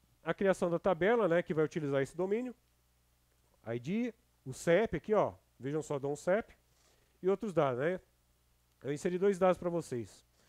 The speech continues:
A Praça da Sé em São Paulo, né, que, com, pra quem não sabe,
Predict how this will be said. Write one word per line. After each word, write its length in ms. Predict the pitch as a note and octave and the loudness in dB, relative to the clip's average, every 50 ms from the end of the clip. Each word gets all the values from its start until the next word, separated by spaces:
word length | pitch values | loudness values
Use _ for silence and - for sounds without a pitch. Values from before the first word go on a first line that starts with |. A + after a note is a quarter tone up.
| _ _ _ _ _ _ _ _ _ _ - F3+ | _ _ _ _ _ _ _ _ _ _ -2 2
A 280 | F3 E3+ E3+ E3 D#3+ | 4 4 4 4 4
Praça 360 | D#3 - A3 A3+ A#3 G#3 - A3+ | 2 2 2 2 2 2 2 2
da 140 | G#3 G3+ | 4 2
Sé 280 | F3+ - - F#3+ F#3+ F3+ | 2 4 4 2 2 2
em 80 | F3 F3 | 0 -2
São 200 | - - E3 E3 | -2 -4 -2 0
Paulo, 340 | - F3 G3 A#3 A3 F#3 | 2 4 4 4 2 2
né, 240 | D#3 D3+ E3 F#3+ G3+ F#3+ _ _ - | 0 0 0 -2 -2 -4 _ _ -8
que, 460 | - D3+ D3 C#3+ C#3+ C#3 C3 B2+ B2 - | -4 -2 0 0 2 2 0 0 -2 -4
com, 180 | - D3+ E3 D#3 _ _ _ _ _ _ _ _ - | -6 -6 -6 -8 _ _ _ _ _ _ _ _ -4
pra 100 | - E3+ | -4 -2
quem 160 | - A3 A#3 | -2 -2 -4
não 120 | A#3+ A3+ F3+ | -2 -4 -6
sabe, 520 | - - G3 G3+ G#3+ G#3 F3+ D3 B2 G#2 | -2 0 2 4 4 4 2 0 -4 -6